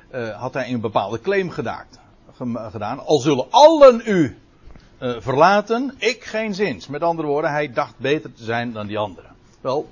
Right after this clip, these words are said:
dan moest hij dus ook, eh, dat moest ook rechtgezet worden. Vandaar ook dat de Heer dat, eh, aan publiek, dat wil zeggen in de kring van de discipelen, dat, dat ter sprake brengt. En tot drie keer toe, bij een kolenvuur, wordt dat allemaal rechtgezet.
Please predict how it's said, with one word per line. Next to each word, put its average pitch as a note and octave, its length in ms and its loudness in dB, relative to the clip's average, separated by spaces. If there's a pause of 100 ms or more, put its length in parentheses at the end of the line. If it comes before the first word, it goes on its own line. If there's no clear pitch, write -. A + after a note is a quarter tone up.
dan D3 160 -6
moest F3+ 160 -8
hij D#3+ 200 -2
dus C#3 260 -8
ook, C#3+ 360 -6 (520)
eh, C3+ 140 -6 (580)
dat F#3+ 200 -2
moest F#3 220 -6
ook F3+ 180 -4
rechtgezet A#2 600 -6
worden. B2 340 -14
Vandaar E3 280 -2
ook D3 100 -6
dat D3 120 -8
de C#3+ 80 -8
Heer D3 180 -4
dat, C#3 140 -4 (240)
eh, B2+ 140 -4
aan E3 300 -2
publiek, B2+ 420 -6
dat B2+ 100 -8
wil A2+ 80 -8
zeggen G#2 360 -4 (320)
in A2+ 160 -10
de G2 80 -12
kring C3+ 260 -6
van G#2+ 100 -12
de G2 80 -12
discipelen, A2+ 460 -8
dat, G2 200 -10
dat G2 260 -8 (420)
ter G#2+ 100 -8
sprake C#3+ 500 -4
brengt. G#2 520 -10 (100)
En G#2+ 120 -20
tot F2+ 240 -14
drie D#3+ 240 -10
keer A2 280 -12
toe, C3 300 -8 (360)
bij A#2+ 200 -10
een B2 240 -8
kolenvuur, A#2+ 720 -4 (720)
wordt G#2 240 -10
dat F#2+ 180 -8
allemaal A2 640 -6
rechtgezet. - 880 -16